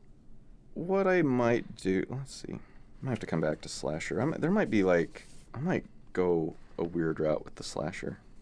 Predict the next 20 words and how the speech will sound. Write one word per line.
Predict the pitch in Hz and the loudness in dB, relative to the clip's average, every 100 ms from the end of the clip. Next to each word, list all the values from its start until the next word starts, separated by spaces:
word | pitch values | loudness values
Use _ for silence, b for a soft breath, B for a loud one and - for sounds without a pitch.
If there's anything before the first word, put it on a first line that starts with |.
| - - - - | -20 -20 -20 0
Here's | 220 190 | 4 8
what | 120 | 8
I'm | |
gonna | 90 85 | 6 2
do. | 80 - | -2 -2
I'm | 113 | 0
gonna | 113 | 4
actually | 104 101 85 85 82 | 4 2 2 0 0
hold | 87 82 | -2 2
off | 78 - | 2 2
on | 80 | -2
that | 76 | -2
decision. | - - 87 85 B B B - | -4 -6 -4 -6 B B B 2
I'm | 170 | 4
gonna | 151 | 4
jump | 127 104 | 4 4
back | 98 - | 4 4
down | 98 95 | 2 2
to | |
paranormal. | - 101 90 87 90 113 147 | 0 0 2 4 4 2 0